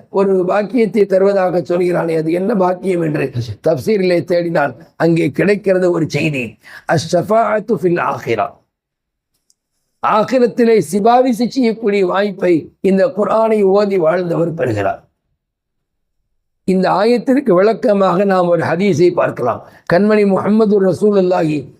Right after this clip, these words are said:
ஸல்லல்லாஹு அலைஹி வஸல்லம் சொன்னார்கள், "மன் கரஅல் குர்ஆன ஃபஸ்தல்ஹரஹு",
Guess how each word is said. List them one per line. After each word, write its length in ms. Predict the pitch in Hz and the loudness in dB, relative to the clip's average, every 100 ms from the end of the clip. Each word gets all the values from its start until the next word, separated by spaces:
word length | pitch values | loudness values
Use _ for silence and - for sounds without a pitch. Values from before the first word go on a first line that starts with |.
| - | -2
ஸல்லல்லாஹு 340 | 180 220 220 202 | 0 2 4 2
அலைஹி 100 | 185 | 0
வஸல்லம் 220 | 185 170 | -2 -2
சொன்னார்கள், 540 | 160 180 170 143 135 120 - - | 0 0 -2 -4 -6 -10 -18 -16
"மன் 360 | - 156 185 175 - | -2 0 0 -2 -2
கரஅல் 460 | 190 220 226 233 - | 0 0 0 0 0
குர்ஆன 640 | 196 196 202 190 180 208 208 | -2 -2 -2 -2 0 0 -2
ஃபஸ்தல்ஹரஹு", 1160 | 190 175 165 - 233 202 131 175 156 120 123 123 | -2 -4 -6 -4 -2 0 0 0 0 -4 -8 -10